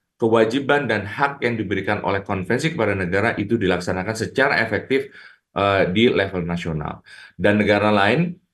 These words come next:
tentu akan melakukan protes jika terdapat kerugian terhadap negara lain. Hingga saat ini belum ada negara yang melaksanakan protes terhadap Indonesia terkait dengan perlindungan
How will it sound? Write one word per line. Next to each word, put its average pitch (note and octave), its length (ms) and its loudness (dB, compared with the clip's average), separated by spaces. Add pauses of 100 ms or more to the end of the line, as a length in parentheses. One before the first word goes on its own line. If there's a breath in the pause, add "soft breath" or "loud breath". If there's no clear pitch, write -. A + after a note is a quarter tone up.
tentu B2 320 0
akan C3+ 240 0
melakukan A2+ 400 -2
protes C#3+ 400 0
jika G#2 240 0
terdapat B2+ 640 -2
kerugian A2 400 0
terhadap F#2+ 400 -4
negara D#2+ 320 -4
lain. D2+ 320 -8 (320 soft breath)
Hingga A2+ 160 4
saat A#2+ 240 2
ini C3+ 160 2
belum A2 320 0
ada C3 240 0
negara G#2 400 0
yang A2+ 160 -2
melaksanakan G2+ 640 -2
protes A2+ 480 0
terhadap F#2 320 0
Indonesia F#2 480 0 (320 loud breath)
terkait A2+ 240 2
dengan G#2 240 0
perlindungan F#2+ 480 -2